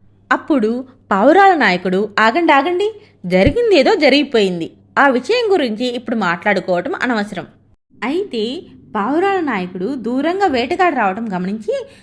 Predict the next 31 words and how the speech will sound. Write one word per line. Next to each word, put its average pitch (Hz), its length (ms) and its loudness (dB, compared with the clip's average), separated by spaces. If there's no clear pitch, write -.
తన 392 80 2
పావురాల 349 480 4
గుంపుతో 240 340 -2
ఇలా 370 240 4
అన్నాడు, 220 460 -2
"ఇప్పుడు 262 600 -4
మనం 277 340 -2
ఈ 262 120 -4
ఆపద 233 340 0
నుంచి 311 480 -4
ఎలా 262 200 2
బయటపడాలో 226 640 -2
ఆలోచించండి" 240 920 -2
అని 330 120 -4
అన్నాడు. 185 380 -4
అయితే 240 640 -2
అప్పుడు 247 300 0
దూరంగా 339 560 2
చెట్టు 320 160 -2
చాటున 370 300 0
ఉన్న 254 200 -2
వేటగాడు 262 600 0
తను 415 120 2
వేసిన 359 340 2
వలలో 302 320 4
పావురాల 311 540 4
గుంపు 320 180 0
చిక్కుకోవటం 202 640 -2
చూసి 208 160 -4
చాలా 359 480 2
ఆనందించాడు. 277 760 0